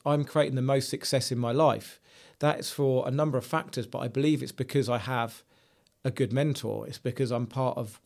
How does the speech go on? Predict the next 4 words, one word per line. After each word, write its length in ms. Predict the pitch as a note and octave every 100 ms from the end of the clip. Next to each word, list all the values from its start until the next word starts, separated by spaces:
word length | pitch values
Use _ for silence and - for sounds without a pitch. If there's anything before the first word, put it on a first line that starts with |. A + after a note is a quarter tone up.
| -
fantastic 640 | C3+ B2 A#2 D3 - A#2+
m-, 240 | A#2+ B2 -
masterminds, 840 | C#3 C#3 C3+ G#2+ G#2+ G2 F#2+ F#2+ - _ - - _ C3
and 320 | C3 B2